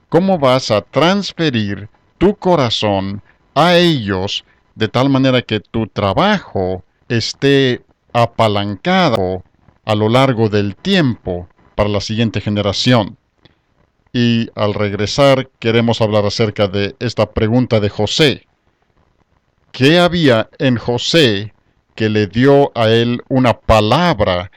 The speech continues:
que motivaba a la gente durante cuatrocientos años después de su muerte? Amén.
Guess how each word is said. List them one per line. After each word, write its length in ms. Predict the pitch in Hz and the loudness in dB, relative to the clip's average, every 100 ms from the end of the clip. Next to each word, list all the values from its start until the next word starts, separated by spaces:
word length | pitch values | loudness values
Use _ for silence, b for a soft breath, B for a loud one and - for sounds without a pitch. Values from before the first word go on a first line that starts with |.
| b _ | b _
que 120 | - | -2
motivaba 640 | 120 104 - 101 117 165 175 | 0 -2 -4 0 2 2 0
a 200 | - 151 | 0 -2
la 140 | 151 | -2
gente 800 | - 156 135 107 - 98 92 95 - | 0 2 2 0 -4 -6 -6 -8 0
durante 400 | 113 123 107 107 | 2 2 0 -2
cuatrocientos 880 | 110 107 104 - 120 117 104 104 | 0 0 -2 -2 0 0 -2 -2
años 500 | 127 175 185 117 85 | 0 0 2 0 -4
después 420 | - 101 - 117 104 | -6 -6 -2 -2 0
de 60 | |
su 140 | 101 110 | -4 -2
muerte? 460 | 110 98 87 82 - _ _ _ - | 0 -2 -4 -16 -18 _ _ _ -4
Amén. 440 | 110 107 95 98 | 0 0 0 -6